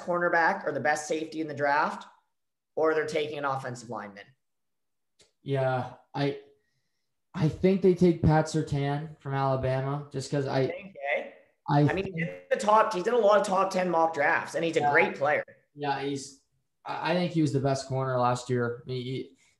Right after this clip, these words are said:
Speaker 2: obviously plays at Alabama, so he's gonna get a lot of pub, but
Speaker 1: He's
Speaker 2: the way
Speaker 1: good, though.
Speaker 2: he can
Speaker 1: He's
Speaker 2: lock
Speaker 1: good.
Speaker 2: down people. Like, he, he can eat them alive when he wants to. His dad played in the N F L and was, was a really good player. Um, and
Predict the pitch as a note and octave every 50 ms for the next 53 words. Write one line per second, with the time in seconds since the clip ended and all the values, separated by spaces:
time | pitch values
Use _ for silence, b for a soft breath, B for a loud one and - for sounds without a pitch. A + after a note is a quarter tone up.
0 | - C#3+ C#3+ C#3+ C#3 - D3+ C3+ - D3+ D3 C3+ C#3+ C#3+ C#3+ C#3 C3+ C3 B2 C3+
1 | C3+ C#3 C3 C3 C3 - - C3 B2 B2 C3 C3 B2+ B2 C3 B2+ B2 B2 B2 B2
2 | B2 A#2 - - C#3+ C#3+ C#3+ C3 A#2+ A#2 B2+ B2 A#2+ A#2 - - - _ _ _
3 | _ _ _ _ _ _ _ _ _ _ _ _ - E3+ F#3 F#3+ D#3 D3 E3+ F#3
4 | F#3+ F#3 F3 A2+ - - - - - E3+ F3 - G3 E3+ D3+ C#3+ D3 D3+ D#3 D#3+
5 | D#3+ F#3 D3 D3 C#3+ C#3+ C#3+ C#3 C3+ B2 - C#3+ C#3 B2 - B2 B2 A#2+ A#2+ C3+
6 | C3 B2+ B2+ - - D3+ D3+ D3+ D3+ D3+ C#3+ C3+ - - D3 D3 C#3+ C#3+ D#3+ D3+
7 | C#3+ C#3 D3 D3 D3+ D3 - C#3+ C3+ C3+ C3 B2+ C3 C3 C3 B2+ B2+ B2+ B2+ B2
8 | B2 B2 B2 B2 B2 B2+ B2+ B2 - - C3 C3 B2 B2 - C#3 B2+ B2+ C3 C3+
9 | C#3 C3 - C#3 C#3 C#3 C3+ C3 C3 C3 C3+ C3 C3 - C3+ C3 C3 C3 C3 C3
10 | B2+ B2 B2+ - C3 C3+ C3 B2 B2+ B2+ C3 B2+ B2 B2 B2 C3+ B2+ - - C3
11 | C3 C3 B2+ B2+ B2+ B2 - B B B B B B B B - - C3+ C3 C3
12 | C3 C3 C3 C3 C3 C3 - - D3+ D3 D3 D3 C#3+ C#3 C#3